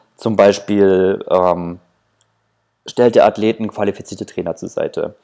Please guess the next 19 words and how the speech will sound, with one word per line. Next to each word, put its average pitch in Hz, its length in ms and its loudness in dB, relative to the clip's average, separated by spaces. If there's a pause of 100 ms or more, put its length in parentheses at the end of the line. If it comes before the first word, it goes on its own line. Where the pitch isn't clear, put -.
(280)
Er 113 180 0
verfügt 127 460 -4
über 110 180 0
gut 131 220 -4
ausgestützte, 104 1080 -2
äh, 113 60 2
ausgestattete - 1400 -2
Stützpunkte. - 680 -6 (480)
Ähm, 107 500 0 (1600)
er 117 300 2
gibt 127 280 -6
dem 120 160 2
Athleten 113 520 0
finanzielle 123 500 0
Unterstützung 113 640 -2
bei 104 140 -2
Trainingslager 110 600 -2
und 104 140 -6
Wettkämpfen. 87 600 -8